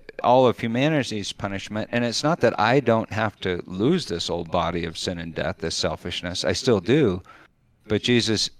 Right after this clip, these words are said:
Jesus helps me do it. And then he's also the new man." And now this is where, this is where the, the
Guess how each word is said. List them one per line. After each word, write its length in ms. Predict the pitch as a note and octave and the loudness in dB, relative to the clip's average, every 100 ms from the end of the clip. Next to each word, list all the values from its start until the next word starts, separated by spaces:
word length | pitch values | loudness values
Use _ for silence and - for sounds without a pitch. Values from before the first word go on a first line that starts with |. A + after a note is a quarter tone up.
| - | -6
Jesus 380 | - B2 G2 F2+ | 2 2 2 2
helps 220 | G#2 - | 0 0
me 120 | F#2+ | -2
do 180 | A2 C#3+ | 4 4
it. 140 | - - | 4 2
And 160 | A#2 | 2
then 160 | B2 A#2 | 2 2
he's 300 | A#2+ B2 A2+ | 2 2 4
also 340 | A2 G#2 G#2+ | 2 2 0
the 160 | F#2+ F#2+ | 0 -2
new 260 | G#2 D3+ | 0 0
man." 380 | F3 G#2+ F2 - | 2 -2 -2 -6
And 240 | - A2+ A#2 | -4 -4 -2
now 160 | A#2+ A#2 | 0 2
this 240 | B2+ D#3 | 2 2
is 140 | E3+ A2 | -2 -2
where, 340 | A#2+ A#2+ A2 - - - _ _ _ _ | 2 2 2 -2 -20 -20 _ _ _ _
this 300 | - A#2 C#3 | 0 2 4
is 160 | D3+ G#2+ | 0 0
where 420 | A2+ G#2+ G#2 G#2 | -2 -2 0 -2
the, 240 | - - - - - | -2 -6 -8 -10 -8
the 140 | G#2+ | -6